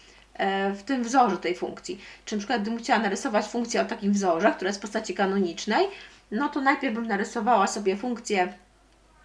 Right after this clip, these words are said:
o wzorze, e, x kwadrat, ponieważ a tutaj jest jeden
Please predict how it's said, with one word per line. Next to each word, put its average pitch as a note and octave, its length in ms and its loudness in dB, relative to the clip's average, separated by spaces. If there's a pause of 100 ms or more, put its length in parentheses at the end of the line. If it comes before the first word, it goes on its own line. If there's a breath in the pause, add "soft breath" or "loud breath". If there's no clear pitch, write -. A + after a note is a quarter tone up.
(120)
o A3+ 120 2
wzorze, G#3+ 580 4 (680 loud breath)
e, F#3 420 2 (440)
x - 260 -4
kwadrat, G3 580 6
ponieważ B3 420 -2
a B3+ 120 2
tutaj G3+ 320 2
jest G3+ 220 0
jeden G3 380 4